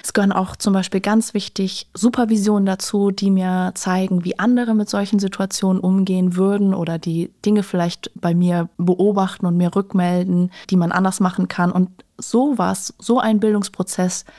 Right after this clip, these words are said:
der braucht Zeit und der webt sich auch in die Identität ein. Und das ist nichts, was man einfach nur über kognitives Wissen sich aneignen kann, sondern was eine,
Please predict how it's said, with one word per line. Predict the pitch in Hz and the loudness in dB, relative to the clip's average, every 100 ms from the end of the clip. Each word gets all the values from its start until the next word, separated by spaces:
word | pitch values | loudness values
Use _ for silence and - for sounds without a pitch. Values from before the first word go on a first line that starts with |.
| - _ - | -20 _ -2
der | 190 | 0
braucht | 185 185 - | 0 -2 -2
Zeit | - 196 190 180 | -4 0 2 0
und | 160 | 0
der | 175 175 | 0 2
webt | 214 214 | 0 0
sich | 202 - | -2 0
auch | 214 208 | 0 2
in | |
die | 190 196 | 2 2
Identität | 185 185 185 - 220 - | 0 0 0 0 0 2
ein. | 175 180 | 0 2
Und | 180 | 2
das | 175 | 0
ist | 190 - | -4 0
nichts, | 196 226 - - | 0 0 -4 -4
was | 180 - | -2 0
man | 180 180 | 0 0
einfach | 180 180 185 185 | 0 0 -2 0
nur | 180 180 - | 0 0 -2
über | 175 170 165 165 170 - - - - | -2 0 0 0 -2 -8 -20 -18 -2
kognitives | 196 196 190 - 180 170 - | 0 2 0 2 0 0 -2
Wissen | 175 - 165 156 160 - - | -2 0 0 0 -2 -6 -12
sich | - 151 - | -6 -2 -2
aneignen | 147 151 156 160 160 | -2 -2 -2 -2 -2
kann, | 170 165 | 0 0
sondern | 165 160 160 | 0 0 0
was | 156 156 | -2 -4
eine, | - 160 156 151 | -2 0 0 0